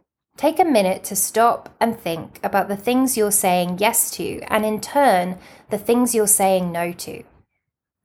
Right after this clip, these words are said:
Take some time to think about what's on your list that you feel like you should be saying no to, that you want to say no to, but you feel like you can't.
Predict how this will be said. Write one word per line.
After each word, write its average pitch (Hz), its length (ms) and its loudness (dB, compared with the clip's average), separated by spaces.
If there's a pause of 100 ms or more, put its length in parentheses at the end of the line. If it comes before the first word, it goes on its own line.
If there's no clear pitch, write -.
(460)
Take 285 180 -4
some 330 180 2
time 269 220 2
to 254 60 -4
think 240 160 0
about 202 240 2
what's - 240 0
on 196 200 0
your 220 180 2
list 208 320 -2
that - 120 -8
you 208 140 -10
feel 240 260 0
like 208 200 2
you 202 80 -6
should 233 320 -4
be 202 100 -6
saying 185 360 0
no 170 160 -4
to, 165 320 -12
that 202 180 -2 (300)
you 226 180 2
want 233 520 4
to 190 100 -6
say 185 240 2
no 180 240 2
to, - 420 -6
but - 140 -4
you 208 100 -6
feel 240 400 0
like 208 240 2
you 208 140 -6
can't. - 760 -6